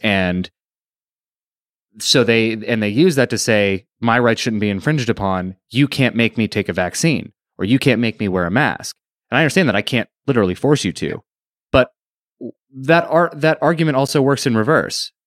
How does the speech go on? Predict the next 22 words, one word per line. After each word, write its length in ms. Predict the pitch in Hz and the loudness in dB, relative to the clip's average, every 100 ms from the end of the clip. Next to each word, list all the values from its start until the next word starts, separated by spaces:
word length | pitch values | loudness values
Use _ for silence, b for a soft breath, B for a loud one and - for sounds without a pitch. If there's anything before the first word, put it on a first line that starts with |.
| _ - | _ -4
because 200 | 139 135 | 0 2
where's 200 | 143 127 | 2 2
my 160 | 135 170 | 2 2
right 240 | 147 131 | 2 0
to 100 | - | -2
live 540 | 117 170 135 107 123 - _ _ _ _ _ _ - | 0 2 4 2 -2 -12 _ _ _ _ _ _ 0
in 160 | 139 | 2
any 220 | 123 160 185 | 4 2 4
sort 180 | 143 | 2
of 100 | 120 | 0
peace 180 | - 127 | -2 -4
and 100 | 117 | -4
security 420 | 104 110 117 117 127 | -6 -2 2 2 2
that 140 | 113 | 2
you're 180 | 120 156 | 4 4
not 200 | 135 113 | 2 2
going 220 | 120 127 | 0 2
to 120 | 123 | 0
infect 320 | 107 - - 117 | -2 0 -2 0
me 100 | 107 | 0
with 200 | 104 - | 0 0
this 180 | 104 | -2